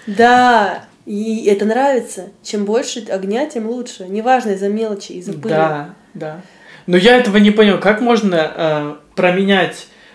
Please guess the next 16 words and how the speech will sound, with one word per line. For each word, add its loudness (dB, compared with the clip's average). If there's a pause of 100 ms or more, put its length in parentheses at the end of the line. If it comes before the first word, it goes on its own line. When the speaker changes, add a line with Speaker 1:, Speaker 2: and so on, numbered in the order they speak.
(140)
Speaker 2:
человека 2
достойного 0
на -6
то, 2
чтобы -10
повеселиться -4
ежеминутно, -6
испортить -4
с -14
ним -8
отношения, -2
чтобы, -2
типа, -8
повеселиться? -10
Speaker 1:
Ну, -12
без -12